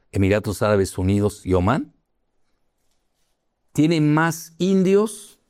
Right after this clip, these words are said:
que autóctonos. Te doy el ejemplo de Emiratos Árabes Unidos.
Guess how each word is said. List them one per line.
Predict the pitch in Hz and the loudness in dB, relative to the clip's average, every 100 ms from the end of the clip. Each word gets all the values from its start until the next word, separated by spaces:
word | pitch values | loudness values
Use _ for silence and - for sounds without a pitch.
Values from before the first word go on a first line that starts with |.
| _ _ _ _ | _ _ _ _
que | 123 | -2
autóctonos. | 110 - 208 - 135 87 - _ - | 0 0 -4 -2 -2 -4 -8 _ -2
Te | 127 | 2
doy | 165 | 2
el | 160 | 2
ejemplo | 143 160 151 151 139 | 0 -2 0 2 4
de | |
Emiratos | 123 123 135 127 - | 4 2 0 -2 0
Árabes | 127 120 - | 0 0 -2
Unidos. | 101 90 85 - | -2 -4 -6 -16